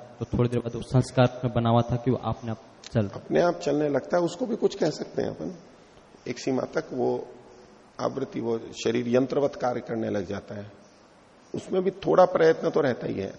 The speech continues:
Speaker 2: थोड़ी मन तो रहता ही है, पूरा नहीं रहे, मशीन की तरह तो फिर भी नहीं होता है।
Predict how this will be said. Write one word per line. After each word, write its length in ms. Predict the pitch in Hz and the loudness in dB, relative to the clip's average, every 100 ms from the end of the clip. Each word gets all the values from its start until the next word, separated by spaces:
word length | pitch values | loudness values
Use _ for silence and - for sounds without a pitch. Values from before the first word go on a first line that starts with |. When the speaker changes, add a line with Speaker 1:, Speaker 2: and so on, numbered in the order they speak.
| - | -2
Speaker 2:
थोड़ी 200 | 135 151 | 0 2
मन 200 | 143 139 | 2 0
तो 220 | 139 - | -2 2
रहता 260 | 127 104 120 | 2 2 0
ही 140 | 107 | -2
है, 120 | 90 87 - - - - - - - | -6 -10 -14 -20 -20 -20 -20 -20 -8
पूरा 220 | 127 139 | 0 2
नहीं 200 | 156 156 | 4 4
रहे, 460 | 135 117 143 170 - | 2 2 0 -2 -6
मशीन 380 | 113 - 151 156 | -6 -2 0 2
की 120 | 156 | 0
तरह 200 | 160 156 | 2 2
तो 100 | 156 | 2
फिर 200 | 147 127 | 0 0
भी 80 | 131 | 0
नहीं 180 | 117 110 | 0 0
होता 240 | 101 - | -2 -4
है। 160 | 101 | -8